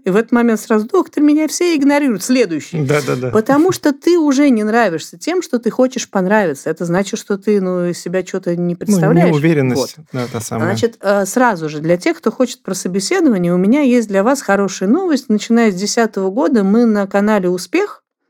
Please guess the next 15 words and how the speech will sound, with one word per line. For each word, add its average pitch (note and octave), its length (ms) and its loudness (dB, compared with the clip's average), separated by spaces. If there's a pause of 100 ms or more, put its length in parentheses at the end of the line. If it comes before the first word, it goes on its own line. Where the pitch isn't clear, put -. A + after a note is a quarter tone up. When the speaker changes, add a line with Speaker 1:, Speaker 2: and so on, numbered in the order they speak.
Speaker 1:
такой G3 220 0
был F3 640 -2
телеканал, F#3 680 0
и A3+ 40 2
щас F#3 320 -2
он E3+ 220 0
на E3+ 100 -4
кабельных E3 420 -2
каналах F3 460 -4
активно D#3+ 380 -4
еще D3+ 200 -6
крутится - 400 -4
до D3 120 0
сих - 180 -10
пор, C#4 220 0